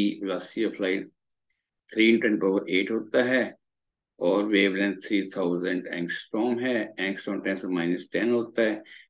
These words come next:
इसको जब भी आप सॉल्व करोगे, you will get this answer। तो next question, light is a longitudinal wave। गलत,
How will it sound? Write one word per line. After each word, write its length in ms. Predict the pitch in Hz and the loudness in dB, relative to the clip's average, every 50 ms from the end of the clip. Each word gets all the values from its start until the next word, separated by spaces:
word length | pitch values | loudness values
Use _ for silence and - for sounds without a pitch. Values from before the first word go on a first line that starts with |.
| _ _ - | _ _ -2
इसको 280 | 117 107 - - 113 104 | -2 -2 0 2 2 4
जब 200 | 92 98 95 92 | 4 4 2 2
भी 120 | 95 95 90 | 4 4 4
आप 100 | 87 85 | 4 2
सॉल्व 300 | 85 - - 90 92 90 | 0 -2 -2 0 0 -2
करोगे, 400 | - - 80 80 78 76 - 60 - | -2 -2 -2 -2 -2 -2 -2 -2 -2
you 120 | - 90 | -2 -2
will 160 | 92 87 - | -4 -4 -4
get 160 | - 80 - - - | -6 -6 -6 -6 -6
this 160 | 71 71 - - 76 | -8 -8 -8 -10 -10
answer। 360 | 76 - - - - - - - _ _ _ _ _ _ _ _ _ _ _ _ _ _ _ _ _ _ _ _ _ _ _ _ _ _ _ _ _ _ _ _ _ _ _ _ _ _ _ _ _ _ _ _ | -12 -12 -12 -14 -16 -18 -18 -20 _ _ _ _ _ _ _ _ _ _ _ _ _ _ _ _ _ _ _ _ _ _ _ _ _ _ _ _ _ _ _ _ _ _ _ _ _ _ _ _ _ _ _ _
तो 360 | 92 87 85 85 82 80 80 - - - - _ _ _ _ _ _ _ _ _ _ _ _ _ _ _ _ 98 | 4 4 6 6 4 2 0 -4 -10 -18 -20 _ _ _ _ _ _ _ _ _ _ _ _ _ _ _ _ 0
next 260 | 101 117 - - - | 0 0 0 -2 0
question, 420 | - 123 120 - - 180 170 156 123 98 98 | 2 2 2 2 4 6 6 6 6 4 2
light 320 | 98 104 113 143 160 160 - | 2 4 4 4 4 4 2
is 140 | 127 123 131 | 0 2 2
a 80 | 123 | 2
longitudinal 680 | 117 110 104 104 104 107 107 107 101 101 107 95 92 | 2 2 2 2 2 0 0 0 -2 -2 -2 -4 -6
wave। 260 | 90 90 85 80 73 - | -6 -6 -6 -6 -6 -8
गलत, 500 | - - - 101 101 104 127 131 131 - | -10 -4 0 2 4 4 4 2 0 -4